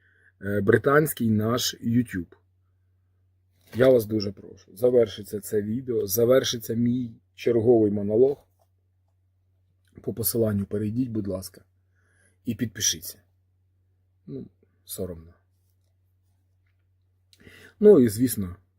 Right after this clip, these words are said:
вподобайки, коментарі, ділитесь. Це все прекрасно.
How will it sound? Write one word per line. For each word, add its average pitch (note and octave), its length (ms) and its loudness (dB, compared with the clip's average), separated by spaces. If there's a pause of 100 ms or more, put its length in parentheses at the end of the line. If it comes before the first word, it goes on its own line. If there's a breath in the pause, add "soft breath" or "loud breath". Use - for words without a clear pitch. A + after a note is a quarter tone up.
вподобайки, D3+ 520 0
коментарі, G#2 540 -6
ділитесь. B2 580 -2 (300)
Це - 140 -6
все - 160 -6
прекрасно. F3 580 -10